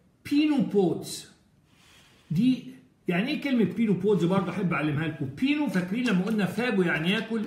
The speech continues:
وبينوسيتوز يعني يشرب، فبينو يعني يشرب، وبود يعني اقدام، لما قلناها بيدال بتاع العجله، بيدالو، فيعني ال-، الاقدام اللي هي بتشرب.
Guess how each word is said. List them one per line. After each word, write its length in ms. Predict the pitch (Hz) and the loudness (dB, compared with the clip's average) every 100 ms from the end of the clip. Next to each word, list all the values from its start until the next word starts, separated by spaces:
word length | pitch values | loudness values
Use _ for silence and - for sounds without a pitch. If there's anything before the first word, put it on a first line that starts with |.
| 151 | -6
وبينوسيتوز 800 | 139 220 202 175 170 190 208 165 | -6 -2 0 0 -2 -2 -2 -2
يعني 200 | 143 160 | -2 -4
يشرب، 240 | - 110 | -8 -12
فبينو 480 | - 165 269 285 233 | -10 -10 -6 -4 -2
يعني 200 | 143 185 | -2 -2
يشرب، 340 | 180 - 104 - - - _ | -2 -6 -14 -16 -20 -20 _
وبود 580 | 175 175 - 302 330 196 | -2 -2 0 2 4 4
يعني 300 | 170 165 165 | 2 2 -2
اقدام، 500 | - 156 185 175 - - - - - - 147 | -4 0 2 0 -2 -10 -16 -20 -20 -16 -8
لما 200 | 147 151 | -6 0
قلناها 400 | 175 220 180 - | 2 4 2 2
بيدال 540 | 180 160 226 185 147 | 2 4 4 2 0
بتاع 180 | 147 147 | -2 -2
العجله، 560 | 156 170 170 135 127 - | 0 0 0 -4 -8 0
بيدالو، 680 | 220 185 190 202 180 - - - - - _ | 2 4 6 6 6 2 -10 -18 -20 -20 _
فيعني 680 | - 160 160 165 165 175 175 | -8 -6 -2 -2 0 0 0
ال-، 180 | 170 175 | -2 -2
الاقدام 760 | 170 - 175 175 151 233 302 269 | -4 -4 -4 0 2 2 2 2
اللي 160 | 214 | 2
هي 60 | 233 | 2
بتشرب. 600 | 185 - - 202 143 - | 0 0 0 0 -2 -6